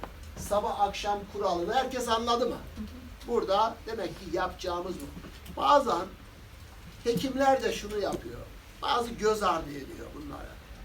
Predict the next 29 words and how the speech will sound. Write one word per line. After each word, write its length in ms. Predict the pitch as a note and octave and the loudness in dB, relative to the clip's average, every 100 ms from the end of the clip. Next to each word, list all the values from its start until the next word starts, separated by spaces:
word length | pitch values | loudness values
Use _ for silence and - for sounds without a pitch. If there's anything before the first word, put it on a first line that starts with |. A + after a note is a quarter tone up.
| - - - | -14 -16 -6
Bazen 380 | - B3+ B3+ C4 | 4 6 6 4
mesafeler 680 | A#3 A#3 A#3+ A#3 A#3 A#3 A3+ | 4 2 2 2 4 2 2
çok 160 | A#3+ A3 | -2 -4
uzak. 240 | D#3 E3 F#3 | -4 -4 0
"Oraya 280 | A3+ A#3 A3+ | 0 2 2
gitmişim." 640 | F3+ - - - F3+ C#3+ | 0 -8 -10 -8 -8 -6
diyor. 140 | D#3 | -6
Birinin 360 | E3+ G3+ G3+ G3+ | -6 -6 -6 -4
de 160 | G3+ G3+ | -2 -4
bir 120 | G3+ | -6
ineği 360 | G3 G3 F#3+ | -4 0 2
var, 240 | F3 G3 - | 2 2 0
tohumluyor. 480 | G3+ G3+ G3+ G3 F3 | 2 2 2 0 0
Oysa 260 | G3 F#3+ | -2 -4
erken 420 | F3+ F#3+ F#3 G3 F#3+ | -4 -4 -4 -4 -6
bir 60 | F#3 | -6
zamana 380 | E3+ E3+ E3+ F3 | -4 -2 -2 -4
denk 360 | D#3+ - - | -6 -10 -10
geliyor. 320 | - - - - - - - - - - | -10 -10 -12 -10 -12 -14 -16 -16 -14 6
Bazen 340 | A#3+ C4 B3+ C4 | 10 10 10 8
oluyor 380 | B3+ B3 A#3+ A3+ | 6 8 8 8
diyor, 260 | A3 G#3+ G3+ | 2 -2 0
işte 200 | G#3+ - | -2 2
para 240 | G#3 A3+ | 4 4
kazanma 440 | G#3+ G#3 G#3 G#3 G3 | 2 2 2 2 0
kaygıları 580 | F#3+ F#3 F#3 F#3 F#3 F3 | 2 2 2 2 0 0
şeylere 420 | F3 E3 D#3+ D#3+ | -2 -2 -2 -4
girebiliyor. 600 | D3 D#3 D#3 D3+ C#3+ - - - E3 | -6 -6 -6 -6 -6 -8 -10 -12 -8
Devreye 340 | D#3+ E3 E3 | -6 -4 -6